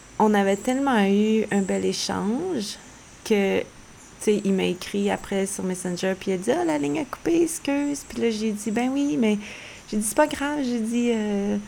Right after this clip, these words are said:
c'était le fun de te parler, puis, tu sais, je t'ai, je t'ai annoncé la surprise, fait que je vais te laisser à ta journée. »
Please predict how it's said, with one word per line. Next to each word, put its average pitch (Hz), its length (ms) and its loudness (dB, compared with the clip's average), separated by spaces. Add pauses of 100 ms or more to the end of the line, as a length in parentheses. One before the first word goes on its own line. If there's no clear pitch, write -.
(240)
c'était 233 180 0
le 220 60 -2
fun 262 140 -4
de 254 140 0
te 254 100 -10
parler, 269 800 0
puis, 233 400 -2
tu - 40 -10
sais, 247 340 0
je 247 140 -6
t'ai, 220 220 -2
je - 100 -6
t'ai 226 160 0
annoncé 214 380 0
la 226 180 0
surprise, 226 800 -2
fait 214 60 -8
que 208 140 -4
je 202 100 -4
vais 208 100 -2
te 208 120 -8
laisser 214 220 -4
à 220 60 -2
ta 226 220 -6
journée. » 214 540 0